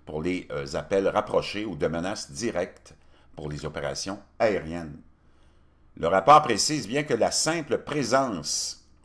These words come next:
de ces ovnis dans l'espace aérien représente un danger potentiel pour la sécurité des vols. Aucun de ces rapports ne suggère que, euh, les, ces ovnis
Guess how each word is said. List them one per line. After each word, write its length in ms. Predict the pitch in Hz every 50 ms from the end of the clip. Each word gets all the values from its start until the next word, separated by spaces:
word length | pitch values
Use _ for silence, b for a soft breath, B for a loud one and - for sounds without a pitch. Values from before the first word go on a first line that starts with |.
| _ _ -
de 140 | - 85 80
ces 360 | - - 95 82 76 73 87
ovnis 320 | 85 - 80 95 113 117
dans 140 | 82 82 80
l'espace 440 | 87 - - - - 120 113 - -
aérien 340 | 95 90 80 82 95 104 92
représente 560 | 85 85 - - 92 85 80 98 95 90 -
un 200 | 82 76 73 71
danger 420 | 69 92 101 98 85 78 85 92 80
potentiel 720 | - 87 - - 80 73 73 78 82 104 123 151 180 165 - b b b b b b b b
pour 140 | 87 80 78
la 80 | 82
sécurité 520 | 80 - 98 - - 80 76 78 - 98 82
des 120 | 78 73
vols. 260 | 69 92 117 143 139 - B B B B
Aucun 320 | 113 147 143 - 180 185
de 80 | 160 120
ces 160 | - - 117
rapports 340 | 104 95 - - 120 127 123
ne 80 | 98
suggère 520 | 78 - - 80 73 85 104 117 117 - -
que, 240 | 98 87 82 - B B B B B B B B B B - -
euh, 260 | 78 76 73 69 64 58
les, 180 | 76 85 87 -
ces 320 | - - 98 85 78 98
ovnis 460 | 87 71 73 78 101 123 143 165 156